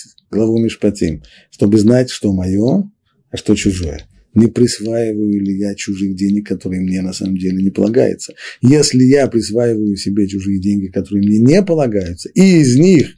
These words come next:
я делаю приношение на храм или на какие-то другие возвышенные цели, то такое приношение никому не нужно, и мне в том числе.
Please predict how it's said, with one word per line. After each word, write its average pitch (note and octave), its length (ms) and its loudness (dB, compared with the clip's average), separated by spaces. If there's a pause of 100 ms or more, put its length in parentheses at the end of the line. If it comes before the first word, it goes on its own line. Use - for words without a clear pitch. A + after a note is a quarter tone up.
(460)
я C3 500 2 (380)
делаю C3+ 460 4
приношение A#2+ 840 0 (280)
на G2+ 160 -2
храм A2+ 600 0 (320)
или F#2+ 120 -4
на G2+ 120 -2
какие-то G#2 340 0
другие A2 220 4
возвышенные G#2 500 -2
цели, G2+ 280 0
то E2+ 120 -16
такое - 220 -8
приношение F#2 420 -4
никому F2+ 320 -6
не F2+ 120 -4
нужно, - 360 -10 (540)
и F#2 80 -6
мне F2+ 200 2
в E2+ 60 -8
том D#2+ 180 -8
числе. - 380 -12